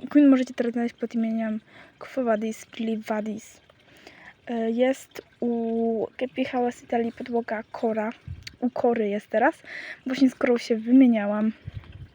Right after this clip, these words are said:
I tu mamy Precelka.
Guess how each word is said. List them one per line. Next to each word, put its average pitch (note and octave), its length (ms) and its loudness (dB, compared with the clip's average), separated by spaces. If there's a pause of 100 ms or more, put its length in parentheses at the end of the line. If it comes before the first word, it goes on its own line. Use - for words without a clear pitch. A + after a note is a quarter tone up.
(1080)
I F4 40 -8
tu F#4 140 -2
mamy F#4 220 2
Precelka. A4 800 2